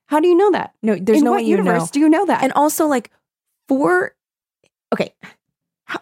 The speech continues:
Speaker 2: and, and why, why does she think,
Speaker 1: <laughs>
Speaker 2: why does she think that Marvin killed Harry? How, like, she
Speaker 1: Just
Speaker 2: thought
Speaker 1: because she figures out he's Max
Speaker 2: He, 'cause he,
Speaker 1: Slate
Speaker 2: 'cause
Speaker 1: and
Speaker 2: he
Speaker 1: then he
Speaker 2: Max
Speaker 1: writes
Speaker 2: Slate.
Speaker 1: mysteries.
Speaker 2: That's
Speaker 1: And
Speaker 2: it.
Speaker 1: because he'd been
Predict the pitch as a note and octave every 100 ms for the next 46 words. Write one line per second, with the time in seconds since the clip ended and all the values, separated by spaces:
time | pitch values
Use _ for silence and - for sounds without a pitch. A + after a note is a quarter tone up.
0 | _ - - - D4 C4 D#4 G4+ G#4+ _
1 | - _ - - B3 F4+ G#4+ A4+ A4+ -
2 | F4+ - A#4+ F4 C4+ F#4 - - - -
3 | F4+ - B3 D4+ G4 A4 A4 - E4+ -
4 | C#4 A3+ A3+ - _ _ _ _ A#3+ C#4+
5 | - A#3+ B3 A#3+ A#3+ A#3 - - A#3 G3+
6 | F#3+ - - G#3+ F3 D#3 _ - - A#3+
7 | - - - D#4 D4+ D#4+ D#4 - C#4 C#4+
8 | C4 B3 A#3+ G#3+ G3+ - A3 G3+ G#3 A#3
9 | - A#3 A3 - G3+ G#3 F#3 F3 G3 -
10 | - F#3+ - D#3+ - - - A3 C#4 D4
11 | D#4 D#4 B3+ D4+ A#3 G#3 A3+ B3 A#3+